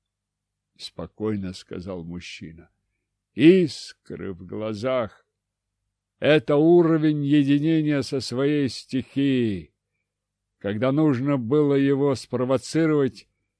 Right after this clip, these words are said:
ты облажался. А теперь, когда нужно просто не попадаться ему на глаза, ты всё равно сделал по-своему.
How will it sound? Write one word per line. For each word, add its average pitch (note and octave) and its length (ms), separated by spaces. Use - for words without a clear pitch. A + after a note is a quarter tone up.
ты D3 100
облажался. D#3 1400
А A2+ 160
теперь, F#3 380
когда E3 320
нужно E3+ 280
просто F#3+ 640
не A#2+ 140
попадаться A2+ 800
ему G2 240
на G#2 120
глаза, G#2+ 500
ты G3 200
всё - 240
равно F3+ 320
сделал E3 460
по-своему. A2 760